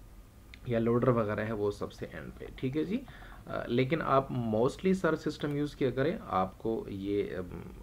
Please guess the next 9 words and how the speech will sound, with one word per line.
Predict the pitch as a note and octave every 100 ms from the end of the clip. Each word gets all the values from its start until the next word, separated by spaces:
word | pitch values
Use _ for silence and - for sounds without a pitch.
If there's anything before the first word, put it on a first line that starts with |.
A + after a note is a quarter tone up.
| - -
आसानी | - B2 B2 C3+
से | C3+
जितने | A2 A2 C#3
भी | D#3+ D#3+
फाइल्स | C3+ C3+ C3 C3
वेबसाइट | B2+ B2 C#3+ C3+
पे | C3+
अवेलेबल | C3+ B2+ C3+ C#3 C3
होंगे | B2+ G#3